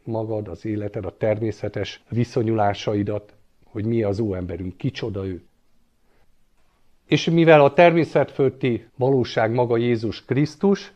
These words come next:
akkor így természetessé válik, hogy természetfölti módon jönnek be az életedbe például azok az áldások, amikért annyit küzdöttél, harcoltál, vágytál,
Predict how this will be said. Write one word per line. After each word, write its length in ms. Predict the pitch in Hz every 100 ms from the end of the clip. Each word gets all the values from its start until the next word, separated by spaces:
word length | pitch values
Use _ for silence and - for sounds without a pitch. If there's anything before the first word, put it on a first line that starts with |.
| _
akkor 360 | - 123 143 143
így 220 | 147 - _
természetessé 840 | 117 104 110 - 113 104 - 104
válik, 400 | 95 104 110 117
hogy 140 | - 104
természetfölti 1040 | 120 110 110 - 110 101 - 98 - 107
módon 800 | 101 135 156 147 139 139 131 - _ _ _ _ _ _ _ _ _ _
jönnek 340 | 113 113 110 104
be 100 | 104
az 120 | 107
életedbe 720 | 120 113 107 110 98 101 95 _ _ _
például 320 | 151 120 123
azok 240 | 110 107
az 140 | 90 98
áldások, 540 | 127 120 117 - 117
amikért 380 | 101 104 - 101
annyit 300 | 120 98 90
küzdöttél, 600 | - 139 123 113 - 98
harcoltál, 800 | 90 135 120 - 113 101 95 92
vágytál, 760 | 110 127 110 - 117 104 95